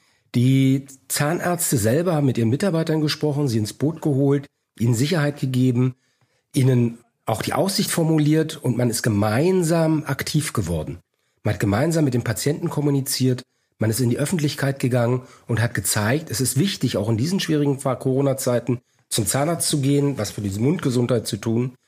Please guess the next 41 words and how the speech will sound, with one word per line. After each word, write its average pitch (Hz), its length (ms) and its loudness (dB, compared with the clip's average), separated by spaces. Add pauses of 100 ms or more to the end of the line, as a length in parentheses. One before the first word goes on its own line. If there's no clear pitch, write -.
(260)
und 131 240 0
insgesamt 143 720 2 (300)
eben 131 160 2
dafür 131 260 0
gesorgt, 104 640 0
dass - 240 0
die 101 280 -2 (140)
Patientenzahlen 131 880 0 (260)
langsam 190 400 0
aber 156 120 0
stetig 143 380 -2
wieder 131 140 2
nach 131 180 -2
oben 82 260 -4
gingen. 76 300 -10 (680)
So 160 160 0
gesehen 180 340 4
schloss 175 360 0
dann 160 100 2
das 131 180 0
zweite 143 280 0
Quartal 160 440 -2
ungefähr 175 440 2
mit 127 120 0
einem 120 140 0
Umsatzrückgang 143 880 0 (240)
im 98 160 -2
Schnitt 139 480 0
von 117 420 -2
fünfundzwanzig 131 720 -2
Prozent. - 480 -8 (720)
Jetzt 127 160 -2
war 185 80 2
die 185 80 2
große 151 260 0
Frage, 143 400 0
was 131 200 0
tut 165 180 -6
man 120 140 2
denn 110 120 0
weiter? 80 360 -2